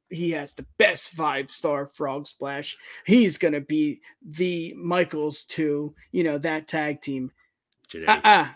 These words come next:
Speaker 1: Uh-uh. I think we're losing it here. I think as much as Montez is great, I think, uh, Dawkins is, you know, right there, right up. I, I don't wanna say better, but I think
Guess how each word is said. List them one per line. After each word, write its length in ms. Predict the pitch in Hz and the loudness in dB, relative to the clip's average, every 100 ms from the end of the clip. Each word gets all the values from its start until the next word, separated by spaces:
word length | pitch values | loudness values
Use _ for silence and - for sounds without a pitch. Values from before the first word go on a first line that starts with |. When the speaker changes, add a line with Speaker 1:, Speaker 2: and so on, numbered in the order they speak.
| _ _ _ _ _ _ _ _ | _ _ _ _ _ _ _ _
Speaker 1:
Uh-uh. 360 | 202 - 175 123 - _ - | -4 -2 -4 -6 -14 _ -4
I 140 | 160 | -4
think 500 | 151 - 196 196 - - _ | -2 2 4 2 -6 -18 _
we're 160 | 165 160 | -4 0
losing 400 | 156 180 151 147 | 4 2 2 -4
it 100 | 139 | -6
here. 340 | 139 135 135 _ _ _ | -6 -8 -10 _ _ _
I 120 | - 143 | -10 -4
think 340 | 180 165 - - _ _ | -2 -2 -4 -16 _ _
as 160 | 175 151 | -6 -2
much 280 | 175 202 190 | 0 0 0
as 100 | 151 | -2
Montez 520 | 156 170 170 170 151 | -2 -2 -4 -4 -4
is 100 | 139 | -6
great, 340 | - 170 175 - _ _ _ _ | 2 2 2 -2 _ _ _ _
I 140 | 147 151 | -6 -6
think, 420 | 151 151 143 - | -4 -4 -6 -6
uh, 400 | 147 139 139 135 - _ _ - | -6 -4 -6 -8 -12 _ _ 2
Dawkins 440 | 165 160 151 - | 2 2 -2 -4
is, 340 | 170 143 135 - | -6 -6 -8 -2
you 80 | 269 | 2
know, 200 | 226 165 262 | 2 2 4
right 220 | 294 - | 4 6
there, 360 | 220 156 127 _ - | 4 2 -2 _ 0
right 240 | 220 247 - | 2 2 2
up. 240 | 220 214 - | -2 -2 -4
I, 240 | 180 208 | -2 0
I 40 | 247 | 0
don't 100 | 226 | 0
wanna 120 | 180 | -2
say 260 | - 151 - _ | -4 -6 -8 _
better, 480 | - 165 196 196 190 _ | -2 2 2 2 -2 _
but 100 | 156 | -6
I 120 | 151 156 | -4 -2
think 380 | 175 185 160 | 0 0 0